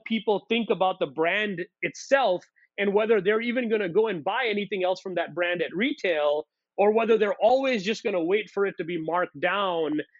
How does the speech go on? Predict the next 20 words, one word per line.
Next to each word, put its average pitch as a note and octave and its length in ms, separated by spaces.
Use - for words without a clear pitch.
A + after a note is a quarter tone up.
on F3 140
the F3 60
secondary F3 500
market F#3 440
and D#3+ 160
buy E3+ 220
it F3+ 80
at D#3+ 180
twenty E3 200
percent D3 340
off. F#3 260
But C#3+ 120
then D#3 160
what F#3 180
you E3 160
now A3 260
have F3 280
going D#3 220
on D3+ 240
is D3 240